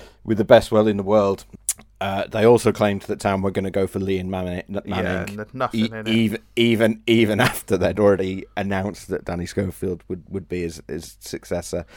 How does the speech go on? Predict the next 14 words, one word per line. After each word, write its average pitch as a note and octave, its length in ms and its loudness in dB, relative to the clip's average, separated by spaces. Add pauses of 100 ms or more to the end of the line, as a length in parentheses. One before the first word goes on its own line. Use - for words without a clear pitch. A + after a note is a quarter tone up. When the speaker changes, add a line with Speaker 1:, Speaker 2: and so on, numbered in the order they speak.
(460)
Speaker 1:
And, G#2+ 640 4 (260)
<sighs> - 300 -12
yeah, - 280 -14 (140)
I F2+ 120 -4
just, - 340 -12 (140)
I G#2+ 100 12
don't F#2+ 160 0
know. F2 160 -6 (260)
Maybe, A#2 680 8
you A2+ 160 -2
know, G2+ 240 2 (120)
famous A2 400 0
last G2 220 -2
words, F#2 500 -6